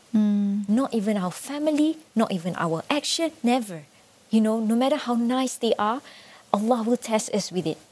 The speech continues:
Speaker 2: No matter how amazing our business is, Allah will test us for it.
Speaker 1: Hmm.
Speaker 2: No matter how whatever, you know, like, Allah will test us for it. Like, the only thing that we can rely on when we've worked hard or we have an awesome family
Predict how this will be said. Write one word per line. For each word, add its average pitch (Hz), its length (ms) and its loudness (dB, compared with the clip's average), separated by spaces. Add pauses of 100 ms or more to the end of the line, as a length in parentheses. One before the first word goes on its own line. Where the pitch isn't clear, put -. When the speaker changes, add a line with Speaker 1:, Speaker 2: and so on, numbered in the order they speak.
Speaker 2:
No 220 80 4
matter 226 240 4
how 208 500 0
amazing 233 640 2
our 220 80 2
business 220 360 -4
is, 247 200 -6
Allah 214 240 0
will 277 160 4
test 285 240 -4
us - 180 2
for - 160 2
it. - 140 -6 (240)
Speaker 1:
Hmm. 208 240 2
Speaker 2:
No 196 80 2
matter 262 160 -2
how 220 160 2
whatever, 240 400 0
you 220 80 0
know, 269 160 0
like, 233 240 -2
Allah 220 320 -2
will 247 160 6
test 247 400 -2
us - 80 -10
for 160 160 -4
it. - 80 -6 (480)
Like, 190 240 0
the - 160 4
only 269 240 2
thing 196 240 -2
that - 80 0
we 208 80 0
can 208 180 -2
rely 196 380 0
on 202 320 -4
when 185 160 2
we've 190 240 0
worked 226 400 2
hard 202 320 2
or 170 80 0
we 170 160 -4
have 165 160 -2
an 160 160 -6 (320)
awesome 240 320 -2
family 208 640 0